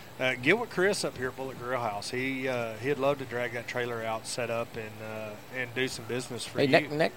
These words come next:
Speaker 2: next Saturday night, we're gonna, next Saturday day, about ten to two, I think it is, we're gonna be over at the Livingston Fitness Center.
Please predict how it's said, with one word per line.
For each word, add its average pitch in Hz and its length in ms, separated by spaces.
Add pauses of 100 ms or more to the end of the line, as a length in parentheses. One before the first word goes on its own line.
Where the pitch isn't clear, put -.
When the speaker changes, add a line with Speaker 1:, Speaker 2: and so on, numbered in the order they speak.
Speaker 2:
next 170 300
Saturday 185 340
night, 170 260
we're 131 120
gonna, 127 340
next 127 240
Saturday 113 400
day, 104 420
about 98 320
ten 123 240
to 117 100 (120)
two, 147 240
I 151 60
think 151 140
it 143 60
is, 147 240
we're 123 60
gonna 123 160
be 123 100
over 117 140
at 110 100
the 113 140
Livingston 127 800
Fitness 139 400
Center. 92 400